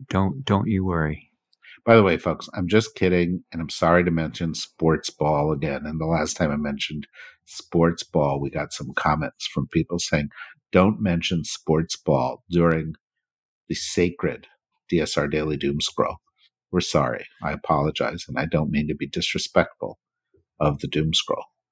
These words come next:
Speaker 2: Chris?
Speaker 1: Uh, so we heard a couple weeks ago that sentiment seemed to start, uh, moving toward, uh, Hamas. Um, and now there's a survey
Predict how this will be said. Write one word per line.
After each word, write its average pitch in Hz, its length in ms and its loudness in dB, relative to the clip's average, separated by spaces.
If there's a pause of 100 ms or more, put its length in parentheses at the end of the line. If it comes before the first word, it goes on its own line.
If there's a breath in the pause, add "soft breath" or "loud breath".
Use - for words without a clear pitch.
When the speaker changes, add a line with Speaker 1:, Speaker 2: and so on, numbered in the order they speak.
(360)
Speaker 2:
Chris? - 360 -2 (760)
Speaker 1:
Uh, 120 220 10
so 143 160 10
we 151 160 12
heard 160 180 10
a 165 60 4
couple 143 280 4
weeks 113 280 4
ago 117 280 6
that 101 220 6
sentiment 107 720 4
seemed 104 380 4
to 101 500 4
start, - 480 4 (140)
uh, 87 420 4 (760)
moving 110 460 8
toward, 95 580 6
uh, 87 220 4
Hamas. 95 840 4 (180)
Um, 87 460 0
and 101 120 4
now 101 220 6
there's 95 240 4
a 82 80 -4
survey 95 680 2